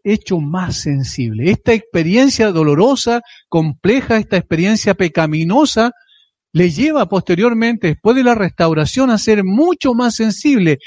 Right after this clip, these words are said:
a ver con ojos mucho más precisos lo que pasa también a su alrededor en el contexto del pueblo.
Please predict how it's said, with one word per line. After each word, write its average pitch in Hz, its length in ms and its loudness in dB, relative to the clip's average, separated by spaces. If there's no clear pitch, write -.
a 165 140 2
ver 277 280 2
con 214 220 0
ojos 247 460 2
mucho 214 460 2
más 220 240 2
precisos 196 760 0
lo 160 160 0
que 156 120 -4
pasa 185 360 -2
también 160 360 -2
a 165 80 0
su 147 140 0
alrededor 139 540 2
en 143 140 0
el 135 120 0
contexto 127 540 -2
del 113 160 0
pueblo. 127 300 0